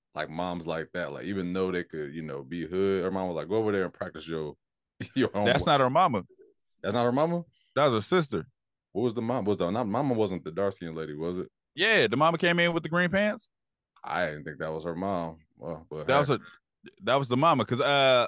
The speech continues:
Speaker 2: um, I believe she said it. She said, "Listen to your," remember she was talking to her, she said, "Listen to your sister." She
Speaker 1: Mm.
Speaker 2: was, uh, I'm talking about, uh, Vicaria was telling the little girl, she was like,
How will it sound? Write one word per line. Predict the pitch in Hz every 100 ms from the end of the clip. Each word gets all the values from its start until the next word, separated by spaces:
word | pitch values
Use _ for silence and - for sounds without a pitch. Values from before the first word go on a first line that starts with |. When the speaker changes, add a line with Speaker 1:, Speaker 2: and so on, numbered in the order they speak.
| -
Speaker 2:
um, | 123 123 117 107 -
I | 110
believe | 107 120 139 127
she | - -
said | 110 - 160 135
it. | 85
She | -
said, | 123 131 127 117 98
"Listen | 117 120 113
to | 120
your," | 110
remember | 110 131
she | 147
was | 135
talking | 139 127
to | 131
her, |
she | 120 123
said, | 98 87
"Listen | 101 110
to | 113
your | 110
sister." | 98 110 92 71 - _ _ _ _ _ _ _ _ _ _ _ _ _ _ - 123
She | 151
Speaker 1:
Mm. |
Speaker 2:
was, | 135
uh, | 135 127 113
I'm |
talking | 117 127
about, | 120 110 98
uh, | 107 101 95
Vicaria | 90 98 123 123 104
was | 92 -
telling | 113 107
the | 101
little | 104 101
girl, | 95 117 104
she | -
was | 101 90
like, | 95 90